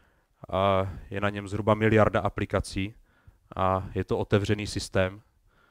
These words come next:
V podstatě naučíte se dělat mobilní aplikace, mobilní aplikaci zveřejníte na Google Play, můžete tam dát úplně cokoliv,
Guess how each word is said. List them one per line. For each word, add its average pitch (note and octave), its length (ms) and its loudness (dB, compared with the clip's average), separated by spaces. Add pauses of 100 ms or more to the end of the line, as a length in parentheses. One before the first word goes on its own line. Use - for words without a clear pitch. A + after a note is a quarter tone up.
(300)
V - 20 -20
podstatě G2+ 680 0 (1080)
naučíte A2 440 -2
se G#2 340 0 (100)
dělat G#2 200 4
mobilní G2 360 -2
aplikace, G2 640 0 (520)
mobilní G2 320 -2
aplikaci F#2+ 640 0 (340)
zveřejníte G2 640 -2
na F#2+ 260 2
Google F#2+ 300 -6
Play, F#2 380 0 (1120)
můžete F#2 280 -10
tam G2 140 -8
dát F#2 180 0
úplně F#2+ 300 -8
cokoliv, F#2+ 560 -2